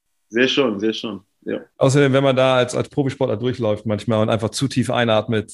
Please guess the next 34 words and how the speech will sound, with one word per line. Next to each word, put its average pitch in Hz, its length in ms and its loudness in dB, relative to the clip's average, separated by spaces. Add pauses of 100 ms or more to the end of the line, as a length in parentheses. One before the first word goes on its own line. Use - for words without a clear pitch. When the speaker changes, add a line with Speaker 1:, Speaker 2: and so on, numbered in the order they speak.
Speaker 2:
dann 110 140 -2
ist 110 120 -4
der 113 80 0
nächste 113 220 0
Drogentest 110 440 0
wahrscheinlich 101 280 0
auch - 20 -18
positiv. 98 480 -4
Da 123 100 -2
muss 123 160 6
man 110 180 6
aufpassen. 98 260 0 (640)
<laughs> - 440 -2 (1080)
So, 170 200 6
dann 165 200 2
musst 175 180 0
du 175 60 -2
abschließend 165 240 -2
natürlich 170 180 -6
fragen, 185 340 -4
euch 123 200 0
beide. 135 400 2 (200)
Wer 143 380 2
wird 151 120 0
denn 151 100 0
deutscher 143 240 0
Meister? - 580 -4
Berlin 123 460 0
oder 127 160 2
Bayern? 120 500 -4
Fang 127 160 -2
du 127 100 -2
an, 117 120 0
Steffen. - 320 -12